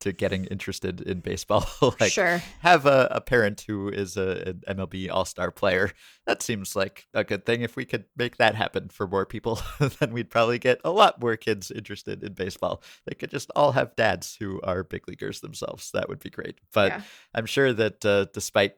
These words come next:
Speaker 1: that somewhat skewed perspective, Griffey Junior must still have some interesting insights based on having been a national figure and, uh, talking to so many fans over the years. So hopefully he
Speaker 2: Yeah.
Speaker 1: will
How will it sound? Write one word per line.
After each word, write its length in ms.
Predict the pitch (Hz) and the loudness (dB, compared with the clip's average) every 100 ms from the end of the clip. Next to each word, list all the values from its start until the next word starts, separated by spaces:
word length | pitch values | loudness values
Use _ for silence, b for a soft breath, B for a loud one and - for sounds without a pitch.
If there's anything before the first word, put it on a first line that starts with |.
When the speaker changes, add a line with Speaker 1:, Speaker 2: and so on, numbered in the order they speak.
| - | 6
Speaker 1:
that 340 | 170 143 - | 6 6 0
somewhat 500 | - 107 104 95 95 - | -8 -6 -4 -4 -4 -10
skewed 420 | - - 87 - | -16 -10 -10 -8
perspective, 680 | - - 98 95 101 101 - b b _ | -10 -8 -6 -6 -6 -10 -12 b b _
Griffey 240 | 98 95 | -12 -10
Junior 400 | 90 90 87 87 82 - | -8 -8 -6 -8 -10 -6
must 320 | 90 - - | -6 -6 -10
still 240 | - 98 | -8 -8
have 200 | 82 98 | -4 -6
some 300 | - 98 87 85 _ | -6 -6 -6 -8 _
interesting 560 | 92 - - 90 92 90 | -12 -10 -10 -8 -8 -10
insights 640 | 87 - 92 98 - - - _ | -10 -6 -6 -4 -6 -8 -12 _
based 280 | 90 95 - | -8 -6 -4
on 140 | 98 | -4
having 320 | 85 92 87 87 | -2 -4 -4 -6
been 320 | - 92 92 B B B - | -4 -4 -4 B B B -4
a 80 | |
national 320 | 101 95 - 98 | -2 -2 -4 -2
figure 520 | 104 85 92 92 107 - | -2 -2 -2 -4 -6 -6
and, 380 | 90 87 85 | -6 -6 -6
uh, 200 | 92 87 85 | -4 -4 -6
talking 340 | - 85 - 90 | -6 -6 -6 -10
to 220 | - 101 - | -8 -8 -8
so 180 | - 95 | -6 -4
many 200 | 87 87 | -4 -6
fans 520 | - 90 87 - - | -6 -6 -6 -10 -8
over 180 | - 92 | -8 -8
the 120 | - 101 | -8 -8
years. 360 | - - - - | -6 -6 -8 -12
So 340 | - 50 50 b b b _ | -8 -6 -6 b b b _
hopefully 300 | - - 381 | -14 -6 -6
he 120 | 208 | -4
Speaker 2:
Yeah. 60 | 98 | -4
Speaker 1:
will 200 | 92 90 | -6 -8